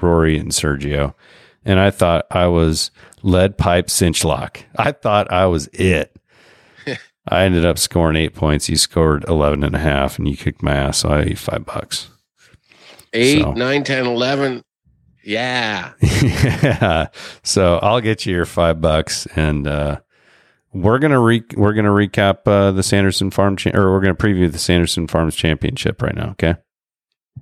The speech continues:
Speaker 1: All right, before we get into Sanderson Farms Championship, I do wanna mention something about the Ryder Cup, and,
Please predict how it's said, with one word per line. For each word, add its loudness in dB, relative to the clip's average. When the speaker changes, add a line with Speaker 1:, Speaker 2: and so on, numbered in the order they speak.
Speaker 1:
All 2
right, 2
before 2
we 2
get 2
into 2
Sanderson -2
Farms -2
Championship, -4
I -16
do 2
wanna 2
mention 0
something -2
about 0
the -4
Ryder 0
Cup, -2
and, -8